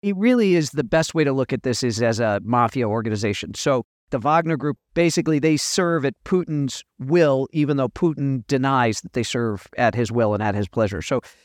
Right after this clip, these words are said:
yeah, could you have the potential for, like, the coup? What we heard was an attempted coup and all that kind of stuff. Yes, that goes back to Machiavelli.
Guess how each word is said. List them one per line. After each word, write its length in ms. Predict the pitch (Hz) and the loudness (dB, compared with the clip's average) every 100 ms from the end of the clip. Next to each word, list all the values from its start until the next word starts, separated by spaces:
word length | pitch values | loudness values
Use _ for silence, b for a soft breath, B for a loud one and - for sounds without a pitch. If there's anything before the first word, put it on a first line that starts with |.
| B | B
yeah, 220 | 185 151 | 4 4
could 280 | - 190 175 | 2 -2 0
you 220 | 202 214 | 0 0
have 480 | 190 165 175 165 135 | 0 0 0 0 -2
the 160 | 147 143 | -4 -4
potential 600 | - - 175 175 - 180 | -6 -4 -2 -2 -2 -2
for, 600 | - 180 156 151 143 131 _ - | -2 -4 -2 0 -2 -4 _ 0
like, 240 | 196 175 | 0 2
the 100 | 190 | -2
coup? 360 | - - 262 170 | -4 -2 2 2
What 300 | 123 139 131 | 2 0 2
we 80 | 156 | 2
heard 240 | 175 165 | 2 0
was 160 | 151 139 | 0 0
an 80 | 135 | -2
attempted 400 | - 151 147 - | -2 -2 -4 -2
coup 260 | 170 147 | 0 0
and 100 | 135 | 0
all 120 | 131 | 0
that 140 | 127 120 | -2 -2
kind 120 | 127 | -4
of 80 | 117 | -2
stuff. 220 | 123 117 | -4 -2
Yes, 280 | 147 - - | -2 -2 -2
that 160 | 151 127 | -2 0
goes 160 | 139 | -2
back 180 | 147 135 | 0 -2
to 80 | 156 | 0
Machiavelli. 600 | 135 135 151 139 175 123 | -2 -2 -2 2 2 0